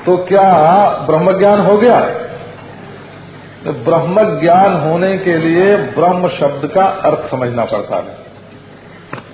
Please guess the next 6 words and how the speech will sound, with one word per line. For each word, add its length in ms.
तो 120
मुख्य 520
बात 380
ये 120
हुई 240
है 400